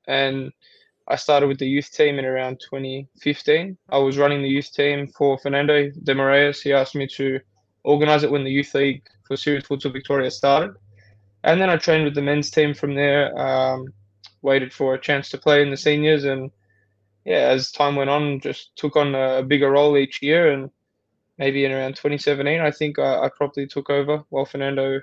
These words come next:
was injured at the time, and we lost a lot of our leaders. So,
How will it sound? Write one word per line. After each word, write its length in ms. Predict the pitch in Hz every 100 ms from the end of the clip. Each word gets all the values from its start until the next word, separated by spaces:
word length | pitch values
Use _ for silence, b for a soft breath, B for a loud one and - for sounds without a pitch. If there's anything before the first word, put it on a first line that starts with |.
| - -
was 200 | 135 143
injured 360 | 143 139 143
at 100 | 139
the 60 | 139
time, 400 | - 139 143 139
and 200 | 135 143 _ _ _ _ -
we 120 | 139
lost 300 | 139 135 -
a 40 |
lot 200 | 131 131
of 80 | 131
our 100 | 131
leaders. 360 | 127 135 151 147
So, 320 | - 131